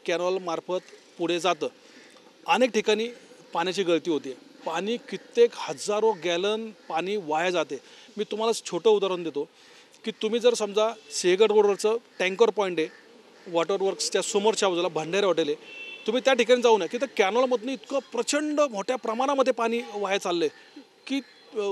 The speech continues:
कित्येकदा प्रशासनाच्या कानावर घातले, दृष्टीस आणून दिले,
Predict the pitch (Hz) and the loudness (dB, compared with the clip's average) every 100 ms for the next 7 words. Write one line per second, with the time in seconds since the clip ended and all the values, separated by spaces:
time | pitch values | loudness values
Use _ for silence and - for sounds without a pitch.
0 | 190 - - 208 285 247 - 208 285 277 | -6 -12 -14 -8 -6 -8 -6 0 0 0
1 | 240 240 262 254 254 254 262 269 - - | -2 0 -2 -2 -2 0 -2 -4 -18 -10
2 | - 214 240 240 202 220 233 214 202 - | 0 2 4 4 2 4 6 4 0 -2
3 | 233 208 214 240 196 | -4 -2 0 2 2